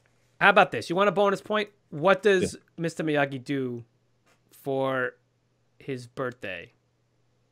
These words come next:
Speaker 1: Can you
Speaker 2: Gives him a
Speaker 1: name any
Speaker 2: car.
Speaker 1: three? He gives
Speaker 2: Gives him a car.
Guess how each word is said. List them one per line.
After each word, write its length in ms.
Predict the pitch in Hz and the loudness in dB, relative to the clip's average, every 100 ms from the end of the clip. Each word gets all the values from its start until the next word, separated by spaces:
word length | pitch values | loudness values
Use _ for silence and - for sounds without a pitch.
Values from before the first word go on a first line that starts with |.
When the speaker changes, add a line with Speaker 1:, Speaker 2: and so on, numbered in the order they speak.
| _ _ _ | _ _ _
Speaker 1:
Can 120 | 170 | 0
you 40 | - | 4
Speaker 2:
Gives 40 | |
him 60 | - | 6
a 20 | |
Speaker 1:
name 140 | 226 233 | 6 8
any 240 | 240 294 | 6 6
Speaker 2:
car. 100 | - | 0
Speaker 1:
three? 440 | 247 277 285 277 - _ _ _ _ _ _ _ | -4 0 2 0 -6 _ _ _ _ _ _ _
He 200 | - 202 | -8 0
gives 160 | 208 202 | 6 8
Speaker 2:
Gives 100 | 220 | 8
him 60 | |
a 60 | 202 | 6
car. 480 | - 247 131 - | 8 8 8 4